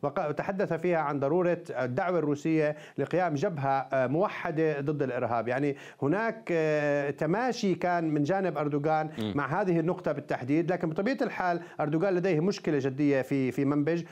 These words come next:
Speaker 1: ولديه مشكلة جدية مع خطط، آه، الولايات
Speaker 2: مم.
Speaker 1: المتحدة، آه، في الرقة، يعني خصوصًا إشراك، آه، مجموعة سوريا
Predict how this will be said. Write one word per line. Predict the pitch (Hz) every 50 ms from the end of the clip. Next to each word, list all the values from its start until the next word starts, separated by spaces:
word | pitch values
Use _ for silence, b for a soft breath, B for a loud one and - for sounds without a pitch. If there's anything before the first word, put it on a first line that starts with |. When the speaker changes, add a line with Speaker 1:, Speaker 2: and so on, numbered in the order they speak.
| B B
Speaker 1:
ولديه | - 135 139 170 190 170 165
مشكلة | 185 220 220 - - 214 196 180
جدية | 139 160 151 147 170 185 175 170 170
مع | 151 139 127
خطط، | - - - 226 - 214 - - - -
آه، | 139 135 135 131 131
الولايات | 147 156 160 190 196 - 165
Speaker 2:
مم. | 160
Speaker 1:
المتحدة، | 156 113 208 - - 156 143 151 151 151 B B B B B B
آه، | 135 139 135
في | 135 185
الرقة، | 190 220 285 294 294 - - 165
يعني | 135 123 117 117
خصوصًا | 131 - - 175 185 180 - 175 160 160 160 165
إشراك، | 151 - 143 160 170 175 175 175 - 156
آه، | 139 139 131 131 131
مجموعة | 123 135 123 127 170 170 - 165
سوريا | - - 165 156 143 135 135